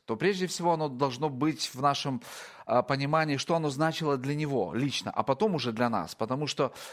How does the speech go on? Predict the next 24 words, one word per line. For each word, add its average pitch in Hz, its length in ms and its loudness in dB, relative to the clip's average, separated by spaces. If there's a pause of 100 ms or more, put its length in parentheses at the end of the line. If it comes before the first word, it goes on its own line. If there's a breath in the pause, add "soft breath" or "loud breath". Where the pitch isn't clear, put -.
(140 loud breath)
воскресение 165 580 0
Христа 165 380 2
не 160 160 0
было, 160 380 4 (520 loud breath)
а, 127 420 6
сосредоточенным 151 920 0
только 160 280 2
на 143 120 2
Него, 143 260 2
не 143 160 0
имея 147 240 2
эффекта 135 540 0
вокруг, 139 640 0 (480 loud breath)
а, 117 280 6
Его 135 300 2
личности, 156 600 0
не 131 180 0
влияя 127 480 2
на 120 160 0
Его 120 220 0
учеников 120 500 0
и 113 60 0
последователей. 101 720 -2 (520 loud breath)
Итак, 180 320 4